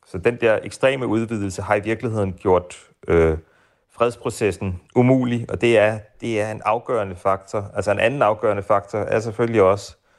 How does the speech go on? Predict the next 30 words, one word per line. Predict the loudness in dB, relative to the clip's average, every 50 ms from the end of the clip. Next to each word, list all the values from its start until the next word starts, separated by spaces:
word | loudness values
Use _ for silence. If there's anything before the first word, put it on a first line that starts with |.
| _ _ _ _ _ _ _ _ _
Hamas | -4 -2 0 0 -2 -4 -6 -12 -14 -16 -18 -16
og | -10 -6 -4 -2 -2 -4 -4 -6
det | -8 -8
faktum, | -2 0 -2 -2 -2 -4 -6 -6 -4 -4
at | -8 -8 -8
de | -8 -6 0
har, | 2 2 2 2 0 -6 -14 _ _ _ _
øh, | -2 -2 0 0 -2 -2 -6 -10 _ _ _ _ _ _ _ -2
forpurret, | -2 -2 -2 -2 -10 -8 -2 0 0 -2 -2 -6 -12 -16 -14 -6
øh, | -2 -2 -2 -2
fredsprocessen | 0 0 0 0 0 -6 -8 -6 -4 -6 -6 -6 -6 -2
i | 0
halvfemserne | 0 -2 2 0 0 0 0 -2 -2 0 0 0 0
med | 2 2 2 0 0 -2 -8 _ _ _ _ _ _ _ _ _ _
selvmordsbomber | -6 -4 -2 -2 -2 -2 -2 -4 -4 -2 -2 -2 -2 0 2 0
inde | 0 2 0 -4 -6
i | -6
Israel, | -6 -6 -8 -4 -2 0 0 0 -2 -4 -8 -12 -16 _
at | -8 -8 -8 -8 -8
de | -8 -6 -2
har, | 2 4 4 4 2 -2 -8 -12 _ _ _ _ _ _ _ _ _ _ _
øh, | 4 4 4 4 2 -2 -6 -12 _ _
øh, | 0 0 0 0 -2 -6
vedblivet | 0 2 2 2 2 0 0 0 2 2 2 2
med | 4 4
at, | 4 4 2 0 -2
med | 0 2
at | 2 2
angribe, | 0 -4 -4 -6 -4 -2 -2 -2 -2 -2 0 0 0 -2 -4 -10 -8 -4
øh, | 0 2 2 2 2